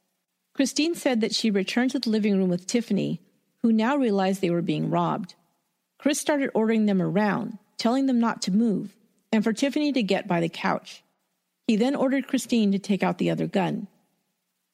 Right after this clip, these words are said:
"Chris shot first," she said. "He shot Marcus and then Dee."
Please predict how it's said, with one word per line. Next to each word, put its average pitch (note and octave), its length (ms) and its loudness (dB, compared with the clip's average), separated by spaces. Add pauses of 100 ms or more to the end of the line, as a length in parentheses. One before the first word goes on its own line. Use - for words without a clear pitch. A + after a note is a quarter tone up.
(140)
"Chris C4 260 0
shot - 380 -2
first," F#3 280 0
she - 160 -4
said. E3 420 -4 (320)
"He C4 160 0
shot B3 280 -2
Marcus A3 560 -2
and G3 200 2
then F3+ 200 2
Dee." F3 360 0